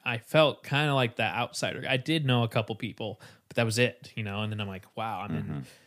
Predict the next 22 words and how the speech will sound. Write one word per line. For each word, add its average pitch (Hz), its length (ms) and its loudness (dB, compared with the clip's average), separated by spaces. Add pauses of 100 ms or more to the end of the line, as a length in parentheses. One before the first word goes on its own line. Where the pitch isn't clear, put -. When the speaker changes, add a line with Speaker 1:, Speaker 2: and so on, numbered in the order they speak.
(360)
Speaker 1:
I'm 131 120 -4
in 127 100 0
a 110 80 0
different 110 400 -2 (800)
ball 120 400 0
game 107 320 0
here 98 420 -6
Speaker 2:
Mm-hmm. 78 300 -4
Speaker 1:
of, 107 320 -2
like," 92 260 -8 (1120)
it 143 60 2
was 127 140 4
just 135 240 2
weird. 131 260 0
I 107 140 0
didn't 135 360 0
feel 131 200 2
like 120 140 2
there 120 80 0
was 113 120 -2
enough 110 320 -2
diversity. 117 680 0